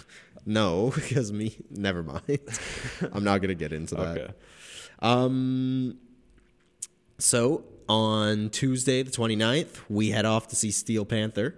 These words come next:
Speaker 2: Yeah, we do.
Speaker 1: Which is going to be a spectacular show. Adam almost didn't come.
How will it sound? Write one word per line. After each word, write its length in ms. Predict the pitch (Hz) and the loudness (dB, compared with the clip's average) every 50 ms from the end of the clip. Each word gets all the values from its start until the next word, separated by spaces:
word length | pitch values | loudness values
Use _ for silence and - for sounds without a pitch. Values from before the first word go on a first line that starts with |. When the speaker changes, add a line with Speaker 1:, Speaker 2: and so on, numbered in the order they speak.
| - | -10
Speaker 2:
Yeah, 200 | - - 117 120 | -4 -2 0 2
we 120 | 120 107 101 | 2 2 0
do. 240 | 101 101 107 110 110 107 - - - - - - - | -2 -4 -4 -4 -6 -8 -12 -18 -20 -20 -20 -14 -6
Speaker 1:
Which 180 | - 101 101 - | -2 -2 0 0
is 100 | 104 95 | 0 -2
going 220 | 98 110 98 98 | 0 0 0 0
to 60 | 98 98 | 0 0
be 420 | 92 101 98 98 98 101 98 - - - - - | 0 0 2 2 2 2 0 -2 -6 -14 -6 -4
a 80 | 95 | -2
spectacular 1200 | - - - - - 104 95 - - - - - 90 98 107 113 113 - - - 104 101 95 92 87 | -2 -2 -2 -2 -2 -2 -2 -2 -6 -8 -6 -2 2 4 4 4 4 2 0 -2 0 0 2 0 0
show. 480 | - - - 85 80 80 87 117 123 - - - - | 0 -2 -4 -2 -2 -2 -2 -4 -4 -8 -12 -10 -2
Adam 320 | - 95 101 110 104 101 95 | 2 4 4 4 4 2 0
almost 520 | 69 85 90 92 95 90 87 - - 101 | -2 -2 -2 -2 -4 -4 -4 -6 -6 -4
didn't 360 | 90 95 90 90 85 - - | -4 -2 -2 -2 -4 -8 -10
come. 500 | - - 95 92 90 85 80 85 95 127 | -10 -6 -4 -2 -2 -2 -2 -4 -4 -6